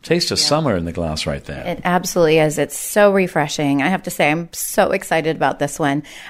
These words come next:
Speaker 2: Uh, we released it on Valentine's Day.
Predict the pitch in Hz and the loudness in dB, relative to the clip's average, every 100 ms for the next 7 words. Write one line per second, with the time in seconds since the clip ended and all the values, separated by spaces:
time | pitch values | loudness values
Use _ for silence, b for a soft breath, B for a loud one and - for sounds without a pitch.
0 | - 185 175 165 165 180 175 170 190 - | -2 2 4 2 2 0 0 0 -2 0
1 | 185 165 - 165 156 151 147 143 160 160 | 2 4 2 0 0 0 2 2 0 0
2 | 139 127 - 123 139 156 | 0 -2 -2 -2 -2 -4